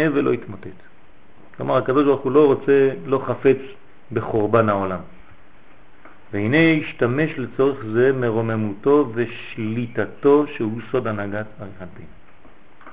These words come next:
שהוא אינו משועבד לשום חוק מחוקות המשפט.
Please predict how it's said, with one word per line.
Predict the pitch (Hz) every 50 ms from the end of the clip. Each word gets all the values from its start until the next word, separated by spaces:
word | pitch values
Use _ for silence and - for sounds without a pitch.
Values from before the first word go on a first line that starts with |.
| - - - - - - - - - - -
שהוא | - - 127 131 147 147 - - - - - - - - - - - - - 160
אינו | 143 147 151 160
משועבד | 160 151 139 - - 135 123 117 113 123 123 117
לשום | 110 110 - - 123 113 110 - -
חוק | - 120 117 120 - - -
מחוקות | 123 107 104 - - - 95 95 - 110 107 104
המשפט. | 98 92 90 - - - - 90